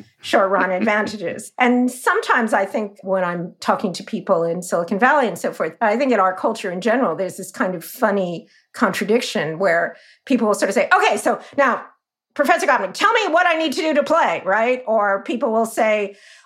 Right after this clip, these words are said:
"All right, what do I need to do to make my children play and be creative and curious," right? There must be some formula that I can have to make myself be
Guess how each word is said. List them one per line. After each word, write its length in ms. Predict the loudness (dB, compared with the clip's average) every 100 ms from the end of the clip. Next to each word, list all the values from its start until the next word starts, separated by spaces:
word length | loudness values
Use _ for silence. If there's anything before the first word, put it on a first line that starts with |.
| 2
"All 60 |
right, 260 | 4 2 0
what 120 | 0
do 80 | 0
I 120 | -2
need 160 | -2 -6
to 100 | -4
do 100 | -2
to 100 | 0
make 180 | 0
my 140 | 2 0
children 540 | 2 2 2 0 -2 -2
play 400 | 0 2 2 0
and 240 | -2 -2
be 160 | -2 -2
creative 540 | 0 0 2 0 -2
and 260 | -2 -2 -2
curious," 420 | 0 2 0 0
right? 200 | -2 0
There 100 | 2
must 220 | 2 0
be 100 | -6
some 260 | -2 -2 0
formula 480 | 2 2 4 2 2
that 120 | 2
I 100 | 0
can 140 | 0
have 280 | 0 0 0
to 100 | -2
make 240 | 0 0 2
myself 440 | 0 2 0 0
be 280 | -2 -2 -4